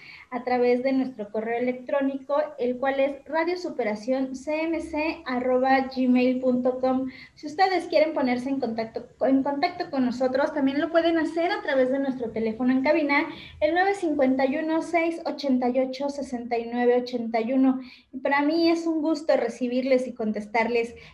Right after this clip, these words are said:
las llamadas. También recuerden descargar nuestra aplicación a través de W W W punto S M C punto T V para que nos puedan ahí traer todo el tiempo en su celular o en su computadora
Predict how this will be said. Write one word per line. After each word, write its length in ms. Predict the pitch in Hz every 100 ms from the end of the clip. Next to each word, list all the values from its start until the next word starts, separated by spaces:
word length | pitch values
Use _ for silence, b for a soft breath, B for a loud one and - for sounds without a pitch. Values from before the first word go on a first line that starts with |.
| -
las 300 | 233 226 214
llamadas. 560 | 233 233 247 262 226 - B B -
También 400 | 302 330 392 440
recuerden 540 | 349 330 349 339 330 294
descargar 500 | - 262 247 254 262
nuestra 360 | 294 294 247
aplicación 680 | 240 254 247 277 277 359 415
a 100 | 320
través 280 | 247 226 240
de 100 | 254
W 400 | 262 262 262 247
W 280 | 254 254 254
W 260 | 285 359 B B B _ -
punto 560 | 339 302 302 302 302 -
S 180 | 370 392 359 330
M 160 | 311
C 400 | 269 285 302 302 -
punto 360 | 311 285 294
T 120 | 294
V 200 | 269 285 339
para 220 | 277 254
que 80 | 247
nos 140 | 247
puedan 340 | 285 302 320
ahí 320 | 277 247 254 254
traer 360 | 247 247 254
todo 200 | 285 285
el 160 | 285 285
tiempo 320 | 269 262 277
en 100 | 262
su 140 | 254
celular 560 | - 226 220 240 262 320
o 60 | 254
en 120 | 220
su 160 | 233
computadora 880 | - 220 226 233 240 254 262 262 311